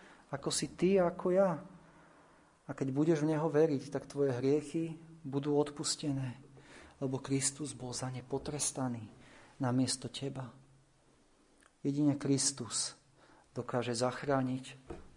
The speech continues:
tvoju dušu od večnej smrti. On povedal, lebo tak Boh miloval svet, že svojho jednorodeného syna dal, aby nezahynul, ale večný život mal každý, kto verí v neho.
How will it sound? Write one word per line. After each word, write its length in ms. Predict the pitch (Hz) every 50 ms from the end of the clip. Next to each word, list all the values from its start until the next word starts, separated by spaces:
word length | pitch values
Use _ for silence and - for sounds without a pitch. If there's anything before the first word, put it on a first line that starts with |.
| -
tvoju 240 | - - 135 127 127
dušu 400 | 127 127 135 135 131 135 - 135
od 160 | 131 131 110
večnej 400 | 110 120 120 - - - 131 123
smrti. 560 | 117 - - - 127 127 127 - - 135 - -
On 160 | 143 160 151
povedal, 480 | - 170 170 180 180 165 160 156 156
lebo 160 | 156 151 151 151
tak 240 | 151 - 170 175
Boh 160 | 175 190 190 185
miloval 480 | 180 185 185 185 190 185 190 190 190
svet, 480 | 185 - - - 180 143 123 123 127 - - - - - - _ _ _ _ _ _ _ _ _ _ _ _ _ _ _ _ _
že 160 | _ - 139
svojho 320 | 131 - - 147 147 143 151
jednorodeného 720 | 147 151 156 185 185 180 190 180 185 180 180 180 170 160 165 160
syna 320 | - - 175 165 170 170
dal, 400 | 160 151 143 127 117 117 131 147
aby 400 | 135 127 127 131 131 131 135 139 131 -
nezahynul, 880 | 143 143 170 196 190 208 180 143 131 135 135 131 123 127 143 175 196 - - - - - - _ _ _ _ _ _ _ _ _ _
ale 240 | - 127 123 127 127
večný 480 | 131 139 185 226 - - - 202 165 139
život 400 | 113 120 123 123 123 120 - 120
mal 240 | 117 113 117 113 113
každý, 400 | 113 - 131 131 127 131 131 131
kto 240 | 131 - - 127
verí 240 | 120 127 131 135 131
v 160 | 131 131 139
neho. 240 | 170 185 156 139 120